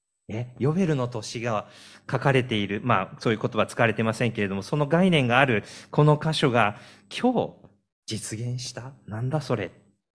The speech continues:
大変驚いたのではないかと思います。しかし同時に、六十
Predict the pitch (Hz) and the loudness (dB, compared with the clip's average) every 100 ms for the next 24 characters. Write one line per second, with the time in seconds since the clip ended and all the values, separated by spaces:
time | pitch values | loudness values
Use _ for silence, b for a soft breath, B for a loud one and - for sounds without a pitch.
0 | _ _ _ _ _ _ _ _ _ _ | _ _ _ _ _ _ _ _ _ _
1 | _ - 147 160 143 131 143 127 120 95 | _ -2 2 4 6 6 6 4 2 -2
2 | 87 113 95 98 92 87 - 85 82 85 | 0 2 2 0 -2 -6 -6 -6 -4 -6
3 | 87 82 - - _ - _ _ _ _ | -8 -10 -16 -20 _ -20 _ _ _ _
4 | _ _ _ _ _ _ _ _ 190 185 | _ _ _ _ _ _ _ _ -4 -2
5 | 104 135 165 165 143 107 - _ _ _ | -2 -2 -2 -2 -4 -6 -10 _ _ _
6 | _ _ _ _ _ b b b b b | _ _ _ _ _ b b b b b
7 | b b - 120 147 139 | b b 2 4 6 6